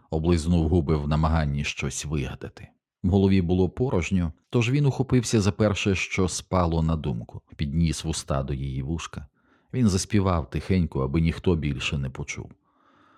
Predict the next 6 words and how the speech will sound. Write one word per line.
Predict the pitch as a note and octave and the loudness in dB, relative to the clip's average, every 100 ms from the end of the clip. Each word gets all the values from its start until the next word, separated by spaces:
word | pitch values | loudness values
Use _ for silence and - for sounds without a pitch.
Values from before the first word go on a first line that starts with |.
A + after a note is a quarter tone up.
| _ _ - | _ _ -12
«Я | - C2+ C#2+ | -6 -4 -4
маленький | C#2+ D2+ D#2 F2+ F2 - F2+ | -2 -2 0 0 -2 -2 -4
пастушок, | - - - - A2 G2+ - F#2+ G2 F2+ - | -4 -8 -8 -4 -4 -4 0 0 0 -2 -4
загорнувся | F#2 D2+ E2 E2+ D#2 F2 E2+ D#2+ E2 E2 - F2 | -4 0 2 2 2 2 2 2 0 -2 -4 -4
в | D#2 - | -4 -8
кожушок». | - C2 C#2+ E2 D2 - - - _ | -6 -4 -4 -8 -8 -10 -16 -18 _